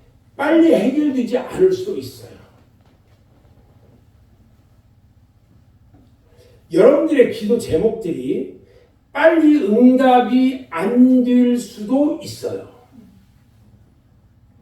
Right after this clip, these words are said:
자, 그래도 잘 안 된다 할지라도 그래도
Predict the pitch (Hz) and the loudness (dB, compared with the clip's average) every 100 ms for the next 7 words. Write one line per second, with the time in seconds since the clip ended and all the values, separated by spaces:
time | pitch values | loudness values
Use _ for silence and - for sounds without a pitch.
0 | _ _ _ _ _ - - _ _ _ | _ _ _ _ _ -20 -20 _ _ _
1 | _ _ _ _ _ _ _ _ _ _ | _ _ _ _ _ _ _ _ _ _
2 | - - 127 131 139 113 110 127 - - | -18 -12 -6 -6 -6 -10 -16 -16 -18 -20
3 | _ _ _ _ _ _ _ - 143 139 | _ _ _ _ _ _ _ -20 -18 -16
4 | 120 135 151 156 147 117 151 175 - - | -12 -10 -6 -6 -8 -12 -14 -16 -16 -12
5 | - - 120 120 120 - 156 175 180 - | -12 -12 -18 -20 -20 -16 -4 -2 -2 -4
6 | 135 170 160 120 | -6 -4 -4 -6